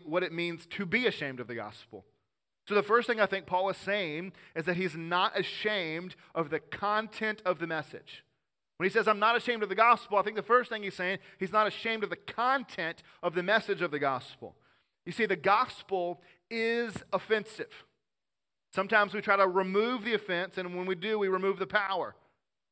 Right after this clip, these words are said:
The gospel is offensive. It was offensive to those in the first century,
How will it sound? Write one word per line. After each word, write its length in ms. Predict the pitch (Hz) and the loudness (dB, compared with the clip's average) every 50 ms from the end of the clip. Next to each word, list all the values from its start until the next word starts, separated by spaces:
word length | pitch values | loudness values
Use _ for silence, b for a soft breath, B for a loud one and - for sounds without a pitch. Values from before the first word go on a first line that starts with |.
| _ _ - | _ _ 0
The 60 | 180 | 4
gospel 440 | 165 196 202 220 - - 208 226 - - | 8 10 10 10 8 6 -2 -4 -4 -2
is 320 | 226 254 262 247 180 202 | -2 0 0 0 2 2
offensive. 500 | 202 - - 175 147 135 - 135 127 160 | 0 0 0 -4 -4 -4 -6 -6 -2 0
It 40 | 185 | 0
was 140 | 208 202 190 | 0 2 0
offensive 460 | 175 - - 226 240 214 - 240 175 | -2 -2 -2 -2 -2 -2 -4 -4 -2
to 100 | 214 208 | 0 2
those 200 | 220 220 208 208 | 2 2 2 0
in 40 | 196 | -2
the 80 | 185 | -4
first 300 | 170 - 214 233 220 - | -2 0 0 0 0 -2
century, 460 | 240 240 214 - - 254 254 254 240 | -6 -6 -6 -6 -6 -4 -4 -4 -4